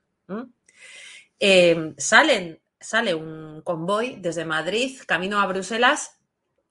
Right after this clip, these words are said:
pasando por París, y como digo, no solamente, eh, por la gente que no se ha vacunado, eh, por cierto, hay, incluso los vacunados están,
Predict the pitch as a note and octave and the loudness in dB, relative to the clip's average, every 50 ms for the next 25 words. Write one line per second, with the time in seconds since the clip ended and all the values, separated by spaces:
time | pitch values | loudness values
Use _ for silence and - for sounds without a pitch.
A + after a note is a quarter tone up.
0 | _ _ _ _ _ _ - - - - F3+ F#3 G3+ G#3 G#3+ G#3+ G3 F#3 F#3+ F#3 | _ _ _ _ _ _ -18 -12 -2 -2 -2 -2 -2 -2 -2 -2 0 0 -2 -2
1 | F3+ F3+ F3+ F#3+ C4 D#4 F4+ F4+ - - _ _ _ _ _ _ _ _ _ _ | 0 -2 -2 0 0 -2 -2 -4 -6 -12 _ _ _ _ _ _ _ _ _ _
2 | _ _ _ _ _ _ _ _ _ _ _ _ _ _ _ _ _ _ _ _ | _ _ _ _ _ _ _ _ _ _ _ _ _ _ _ _ _ _ _ _
3 | _ _ _ _ _ A3+ G#3+ G#3+ G#3+ G3+ F#3+ F#3+ G3 G#3 A#3+ B3 A3+ G3 G3+ A3 | _ _ _ _ _ -10 -6 -4 -4 -2 0 0 0 2 0 0 0 -2 -2 -2
4 | A3+ A3+ - A#3+ G#3+ G3 F#3 F3+ F3+ F#3 F#3+ F#3 G#3 G#3 G#3 F#3 - - F3+ E3+ | -2 -2 -2 -4 -2 -2 -2 -2 -2 -6 -8 -8 -8 -8 -8 -10 -8 -6 -6 -6
5 | E3 E3 F3 E3+ E3+ E3 E3 E3 - F#3+ F3 F3+ F3+ F3+ G3+ G3 F#3+ F#3 F3 - | -6 -8 -10 -12 -10 -10 -12 -8 -6 -6 -6 -6 -6 -6 -6 -6 -6 -6 -8 -10
6 | E3+ D#3+ D#3+ D#3+ D#3+ D#3 D#3 D#3 D#3 D3+ D3+ D3+ D3+ D#3 - E3+ E3+ E3+ F3 E3 | -12 -12 -12 -10 -12 -12 -14 -14 -14 -16 -16 -16 -18 -18 -14 -10 -8 -8 -8 -6
7 | - D#3+ D3+ D#3 D#3+ D#3 - D#3+ F3 G3 G3 G3 G3 A3 D4 - - _ _ _ | -6 -6 -6 -6 -6 -8 -8 -6 -2 0 0 0 0 -2 -4 -6 -8 _ _ _
8 | - C#3+ C#3+ - - _ _ _ _ _ _ _ _ _ _ _ _ _ _ _ | -16 -16 -16 -16 -18 _ _ _ _ _ _ _ _ _ _ _ _ _ _ _
9 | _ _ _ _ _ _ _ - C#3+ C#3 D3 C#3+ D3+ - F#3+ G3+ F#3+ E3 D3+ C#3+ | _ _ _ _ _ _ _ -14 -12 -10 -10 -10 -8 -6 -4 -4 -4 -4 -6 -8
10 | C#3+ - - _ _ - E3 C#3 F#3+ F#3+ F3 F3 D#3+ D3+ D3 D3+ D3+ D3+ D#3 D3+ | -12 -14 -18 _ _ -14 -12 -8 -8 -6 -6 -6 -6 -6 -6 -8 -8 -8 -8 -8
11 | D#3 D#3+ E3 E3+ F3 D#3+ D3+ C#3 - E3 D#3 D#3+ D#3 D#3 D3+ D3+ | -6 -4 -4 -4 -4 -4 -8 -8 -8 -8 -8 -8 -8 -12 -14 -16